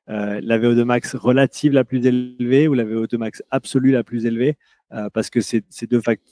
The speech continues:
enfin, ces deux valeurs, euh, vont être influencées par la masse corporelle et selon la discipline sportive que tu vas, euh, pratiquer, bah, ça va avoir une influence sur la manière dont, dont ton corps est, est, est fait. Euh, si tu vas être plutôt lourd, comme on a dit, pour les, les gens qui font de l'aviron, plutôt a-, avantage à être léger pour les, les cyclistes et notamment les grimpeurs.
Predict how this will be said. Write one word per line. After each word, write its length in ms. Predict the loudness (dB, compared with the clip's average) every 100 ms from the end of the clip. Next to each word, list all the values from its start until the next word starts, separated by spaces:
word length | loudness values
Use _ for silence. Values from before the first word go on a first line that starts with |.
| -10
enfin, 160 | -8 -6
ces 140 | -4
deux 280 | 0 0 -2 -2
valeurs, 380 | 2 4 2 0 _ _ _ -12
euh, 160 | -10 -6
vont 160 | -6 0
être 200 | 0 0
influencées 440 | -4 -2 0 0
par 140 | 0 -2
la 80 |
masse 180 | -2 -2
corporelle 580 | -4 -4 -2 2 2 0 _ _ -2
et 240 | 2 2
selon 300 | 4 2 2
la 80 | 0
discipline 360 | -2 -8 -8 -6
sportive 440 | -6 -4 -4 -4
que 100 | -6
tu 160 | -8 -6
vas, 380 | -4 -4 -6 -10
euh, 160 | -12 -6
pratiquer, 560 | -6 -6 0 4 4 2 _ _ _
bah, 120 | -4
ça 140 | 0 2
va 80 |
avoir 180 | 4 4
une 120 | 0
influence 320 | -2 -2 -4 -2
sur 120 | -2
la 100 | -2
manière 280 | -2 -4 -2
dont, 320 | -4 -8 -10
dont 140 | -14
ton 160 | -14 -4
corps 260 | 0 2
est, 140 | 0 -8
est, 640 | -8 -8 -8 -10 -10 -8
est 100 | 0
fait. 240 | 4 4 0 -20 _ -4
Euh, 120 | -4
si 80 | 0
tu 60 |
vas 60 | -2
être 80 | -2
plutôt 240 | -4 2
lourd, 300 | 6 4 2
comme 140 | -6 -6
on 80 | -6
a 80 |
dit, 160 | -4 -4
pour 180 | -2 -4
les, 200 | -4 -6
les 120 | -6
gens 140 | -6
qui 100 | -6
font 120 | -10 -8
de 60 |
l'aviron, 400 | -4 2 4 2
plutôt 380 | 0 -4 2 2
a-, 180 | 2 -2
avantage 380 | -4 -2 0 2
à 60 |
être 180 | 0 0
léger 320 | 0 4 4
pour 160 | 2 -4
les, 240 | -6 -8
les 120 | -10
cyclistes 420 | -12 -10 -8 -6 -6
et 40 |
notamment 320 | -4 -4 -4
les 100 | -4
grimpeurs. 460 | -4 -2 4 4